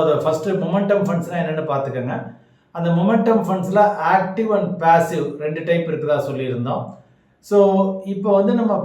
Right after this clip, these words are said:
பாசிவ் ஃபண்ட்ஸ்ல, மொமெண்டம் பாசிவ் ஃபண்ட்ல ஒரு கேட்டகரி Nifty டூ ஹண்ட்ரட் Momentum தேர்ட்டி இண்டெக்ஸ் அப்படின்னு ஒரு இண்டெக்ஸ் இருக்குது.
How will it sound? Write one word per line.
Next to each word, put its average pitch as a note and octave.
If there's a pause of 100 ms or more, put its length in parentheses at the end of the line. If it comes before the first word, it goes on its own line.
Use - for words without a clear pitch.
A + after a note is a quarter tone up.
(160)
பாசிவ் A#3+
ஃபண்ட்ஸ்ல, D3+ (500)
மொமெண்டம் G3 (140)
பாசிவ் G3
ஃபண்ட்ல C#3+ (880)
ஒரு F3 (140)
கேட்டகரி E3+ (1080)
Nifty G3 (520)
டூ F#3 (140)
ஹண்ட்ரட் G3 (400)
Momentum G3+ (240)
தேர்ட்டி F3+ (340)
இண்டெக்ஸ் D#3+ (140)
அப்படின்னு D#3
ஒரு -
இண்டெக்ஸ் C#3+
இருக்குது. A#2+